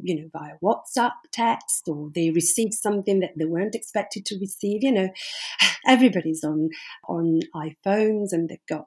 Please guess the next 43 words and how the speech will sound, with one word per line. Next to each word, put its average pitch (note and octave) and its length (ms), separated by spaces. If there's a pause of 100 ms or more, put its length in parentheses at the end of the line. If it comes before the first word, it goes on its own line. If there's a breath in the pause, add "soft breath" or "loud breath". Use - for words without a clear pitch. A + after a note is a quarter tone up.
their D#3 200
WhatsApps, - 880
and D#3+ 260
so F3 140
you F3+ 180
may F#3+ 160
receive F#3 420
messages E3+ 540
that D#3+ 160
you D#3+ 100
weren't D#3 380
prepared D3+ 300
to - 100
receive, F3 400
and D3+ 180
there D#3 220
it - 140
pops - 320
up, D4+ 280
or G3 240 (460 loud breath)
just - 320
through D#4 220
just - 360
simple A#3 300
searches, - 920 (120)
it D#3 240
comes D3 260
up. - 160 (320)
Or A#3 500 (120)
these D#3+ 220
days, G3+ 380
you G#3 80
might G3 220
be F#3+ 160
on F#3 100
certain F3+ 560 (400 loud breath)
social F#3 460
medias F#3 800
and, E3 360
uh, E3 340
you E3 240
find F3 480
that F3 140